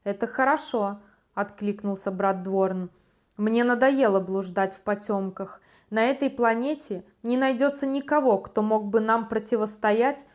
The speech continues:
в бою лицом к лицу. Все, что нам требуется, так это выяснить, где скрываются противники". "Надеюсь, что это действительно так",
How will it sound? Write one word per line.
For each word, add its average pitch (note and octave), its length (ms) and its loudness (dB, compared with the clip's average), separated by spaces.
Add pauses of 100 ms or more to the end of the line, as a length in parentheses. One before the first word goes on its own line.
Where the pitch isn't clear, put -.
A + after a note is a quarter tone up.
(140)
в G#3 120 -8
бою A3+ 340 4
лицом A#3+ 420 0
к A3+ 80 -14
лицу. A3+ 540 -6 (760)
Все, D4 580 2
что - 240 -4
нам A#3 240 2
требуется, A3+ 800 0 (120)
так G#3 180 -4
это A3+ 240 2
выяснить, G#3+ 580 -2
где F#3+ 280 0
скрываются G#3+ 640 0
противники". F#3 920 -6 (1500)
"Надеюсь, G#3+ 520 4
что - 180 0
это G#3+ 260 2
действительно G#3 680 -4
так", F3 380 -6